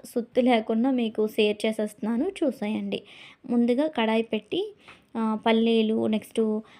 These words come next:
కొబ్బరి ముక్క, పచ్చి కొబ్బరి కానీ ఎండు కొబ్బరి కానీ, నెక్స్ట్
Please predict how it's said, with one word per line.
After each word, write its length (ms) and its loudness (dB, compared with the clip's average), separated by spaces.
కొబ్బరి 440 2
ముక్క, 280 0
పచ్చి 400 -6
కొబ్బరి 340 -2
కానీ 300 -2
ఎండు 200 2
కొబ్బరి 360 0
కానీ, 400 -2
నెక్స్ట్ 540 -2